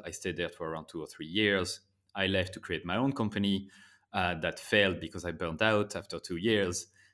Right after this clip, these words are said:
And then I joined, uh, Hotjar, uh, a year and a half ago.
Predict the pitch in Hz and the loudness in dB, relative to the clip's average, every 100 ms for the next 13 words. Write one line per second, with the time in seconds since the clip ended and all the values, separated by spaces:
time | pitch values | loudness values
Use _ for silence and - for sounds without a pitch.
0 | _ 90 85 113 107 107 98 95 90 85 | _ -12 0 4 4 4 0 -2 -2 -4
1 | - 87 80 - 110 - 85 80 78 - | -4 -4 -2 0 -2 2 0 2 -2 -8
2 | _ - - _ _ 92 85 82 78 78 | _ -20 -20 _ _ 0 0 0 -4 -6
3 | - 95 87 82 95 - - 62 | -4 -2 0 0 -4 -4 -12 -14